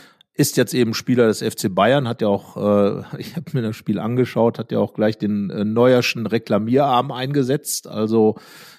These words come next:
er ist angekommen beim F C Bayern und, äh, ja, es wird jetzt schon darüber spekuliert, dass er wieder geht im Sommer. Das ist auch lustig. Also von daher,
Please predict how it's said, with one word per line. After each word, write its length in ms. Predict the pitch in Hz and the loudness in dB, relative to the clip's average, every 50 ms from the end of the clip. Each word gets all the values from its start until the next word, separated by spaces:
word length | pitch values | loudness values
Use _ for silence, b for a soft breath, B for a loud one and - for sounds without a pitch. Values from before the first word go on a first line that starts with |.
| B B | B B
er 120 | 101 110 | 0 0
ist 120 | 117 - | 0 0
angekommen 500 | - 127 139 156 151 139 - 165 151 151 | 0 0 2 2 2 2 2 2 2 2
beim 160 | 147 151 151 156 | 2 0 0 0
F 160 | 147 131 - | -2 -2 -2
C 140 | - - 113 | -4 -4 -2
Bayern 520 | 123 117 127 143 156 147 143 147 143 143 | 0 2 2 2 2 2 0 -2 -4 -6
und, 520 | - 113 113 117 123 120 117 - - - | -4 -2 -2 -2 -2 -2 -6 -8 -8 -4
äh, 400 | 107 107 110 113 113 113 110 110 | 0 2 2 4 4 4 2 2
ja, 320 | 104 101 92 87 80 _ _ | 0 0 -2 -2 -2 _ _
es 140 | - - - | -16 -8 -6
wird 300 | 110 104 - - - - | -6 -6 -6 -8 -14 -6
jetzt 220 | - 110 143 139 - | 0 0 0 0 2
schon 200 | - 147 131 127 | 0 0 2 2
darüber 320 | 127 120 110 127 117 117 | 2 2 2 2 2 2
spekuliert, 540 | - - - 120 - 123 113 117 123 123 - | 0 0 -4 -2 0 2 2 2 2 2 0
dass 120 | 110 - | -4 -4
er 120 | - 107 104 | -4 -4 -2
wieder 180 | 104 107 104 | 0 0 0
geht 260 | 101 110 120 135 139 156 | 2 2 2 2 2 -2
im 140 | 135 131 | -4 -2
Sommer. 340 | 131 135 131 135 139 147 147 | 0 0 2 2 2 0 0
Das 260 | 143 110 101 - - | -2 -6 -8 -10 -10
ist 120 | - - - | -14 -12 -4
auch 240 | 98 107 117 - 135 | -2 -2 0 0 0
lustig. 540 | 123 131 135 - - 139 139 139 - - | 0 0 0 0 -2 -4 -4 -4 -6 -8
Also 260 | - 98 104 107 107 98 | -4 -2 0 0 -2 -2
von 220 | - 107 101 98 | -4 -8 -4 0
daher, 420 | 98 98 101 110 117 110 107 104 | 2 2 2 2 2 2 2 0